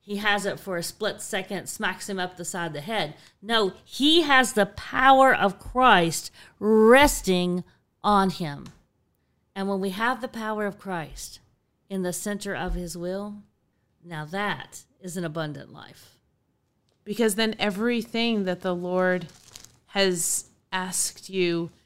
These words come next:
Speaker 2: to do or that the Lord wants to get done will get done, right? Paul is writing this as someone who had watched,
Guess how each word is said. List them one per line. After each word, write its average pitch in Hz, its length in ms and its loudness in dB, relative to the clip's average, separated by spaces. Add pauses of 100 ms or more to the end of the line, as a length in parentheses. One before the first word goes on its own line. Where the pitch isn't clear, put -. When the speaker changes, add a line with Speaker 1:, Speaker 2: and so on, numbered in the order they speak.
(200)
Speaker 2:
to 196 120 -18
do 190 460 2
or 185 180 0
that 185 160 -2
the 175 140 0
Lord 180 300 2
wants 165 580 -2
to 226 120 -2
get 185 300 0
done 196 520 -2 (760)
will 208 220 0
get 202 240 0
done, - 420 -8 (380)
right? 196 240 2
Paul 320 420 8
is 214 200 4
writing 240 500 4
this 202 280 0
as 202 160 -4
someone 220 480 2 (340)
who 240 140 -4
had 220 160 2
watched, - 1040 0